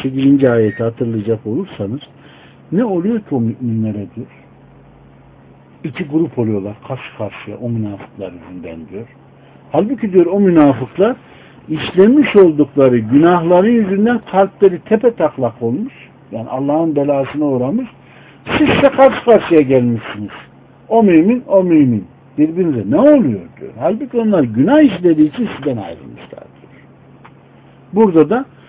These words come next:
insanların arasını düzelterek bu türlü husumetlerin giderilmesi. Zaten giderilmesine gittiğinde hak olan döner, batıl batıllığında ne yapar? Devam eder.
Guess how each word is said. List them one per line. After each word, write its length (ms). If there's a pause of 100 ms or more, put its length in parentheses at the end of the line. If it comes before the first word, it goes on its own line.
(300)
insanların 800
arasını 560
düzelterek 680 (100)
bu 100
türlü 300
husumetlerin 920 (120)
giderilmesi. 760 (460)
Zaten 460
giderilmesine 800
gittiğinde 600
hak 340
olan 360
döner, 280 (300)
batıl 420
batıllığında 640
ne 160
yapar? 280 (420)
Devam 340
eder. 220